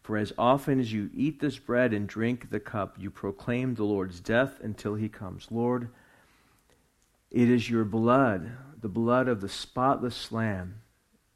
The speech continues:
that cleanses all of our sins away, past, present, future, surface sin, and really, really deep sin. No matter what, it is your blood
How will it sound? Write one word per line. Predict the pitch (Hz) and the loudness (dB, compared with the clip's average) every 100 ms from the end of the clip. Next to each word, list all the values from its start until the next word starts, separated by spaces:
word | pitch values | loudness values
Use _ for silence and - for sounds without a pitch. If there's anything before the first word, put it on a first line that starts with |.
| _ | _
that | 110 110 - | -2 -2 -2
cleanses | - 123 135 151 170 151 165 170 151 - - _ _ _ _ _ _ _ - | -10 0 4 6 4 2 4 4 0 -8 -12 _ _ _ _ _ _ _ 0
all | 139 147 160 160 160 | 8 10 12 12 8
of | 139 | 8
our | 135 135 | 6 4
sins | - 135 127 120 | 0 -2 0 0
away, | 117 110 101 90 87 _ _ _ _ _ _ - | 0 0 -2 -4 -10 _ _ _ _ _ _ -4
past, | 135 147 160 156 - | 4 4 4 0 -10
present, | - 151 135 127 107 | 0 2 2 0 -4
future, | - 131 135 - 147 151 147 120 _ _ _ - _ | 0 2 0 -2 -2 0 -2 -6 _ _ _ -20 _
surface | - - - 156 156 156 | -12 -4 4 4 4 0
sin, | - 156 160 160 | 2 4 6 4
and | 135 123 117 131 | 2 2 2 6
really, | 143 139 139 | 8 8 8
really | 131 127 127 | 6 4 2
deep | - 123 120 | 2 0 0
sin. | - 110 101 107 | -4 -8 -6 -2
No | 117 | -2
matter | 123 127 131 131 | 0 2 2 2
what, | 131 151 120 - - _ _ - | 4 4 4 0 -18 _ _ -2
it | 123 | 2
is | 123 110 117 | 2 2 4
your | 139 170 | 6 6
blood | 160 156 101 87 | 6 4 4 0